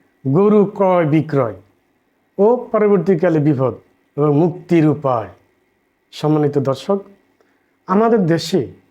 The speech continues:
অধিকাংশ অঞ্চলে গরু কোরবানির ঈদে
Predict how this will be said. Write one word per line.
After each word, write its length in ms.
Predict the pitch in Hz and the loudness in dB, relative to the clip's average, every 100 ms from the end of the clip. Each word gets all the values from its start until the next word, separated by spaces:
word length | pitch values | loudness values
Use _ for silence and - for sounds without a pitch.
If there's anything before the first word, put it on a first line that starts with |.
| _ _ _ _ | _ _ _ _
অধিকাংশ 600 | 202 190 240 262 254 240 | 0 2 2 2 0 0
অঞ্চলে 1000 | 269 - 175 175 165 160 156 135 95 98 _ _ _ _ _ _ - | -2 -2 0 0 0 0 2 0 -2 -14 _ _ _ _ _ _ -6
গরু 480 | 143 185 190 175 175 - _ _ | 0 2 4 2 2 -4 _ _
কোরবানির 440 | - 196 185 185 170 | -2 0 2 2 2
ঈদে 400 | 170 151 147 | 2 2 2